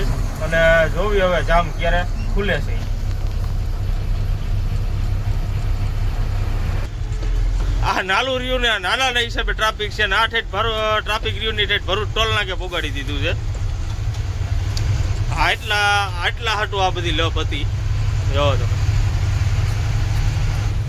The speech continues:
હવે સામે હોત ને એટલું ટ્રાફિક છે.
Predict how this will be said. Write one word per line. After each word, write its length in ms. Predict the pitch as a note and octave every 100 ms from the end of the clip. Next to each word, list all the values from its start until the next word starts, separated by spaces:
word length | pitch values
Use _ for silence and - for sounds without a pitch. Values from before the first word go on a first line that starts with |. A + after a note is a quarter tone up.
| - - - - - - - - - - B2+
હવે 160 | D3 F3
સામે 400 | - G3 C4 B3
હોત 220 | B3 A#3+
ને 100 | A3+
એટલું 240 | A#3 G3
ટ્રાફિક 360 | E3 F3 E3+ C#3
છે. 180 | -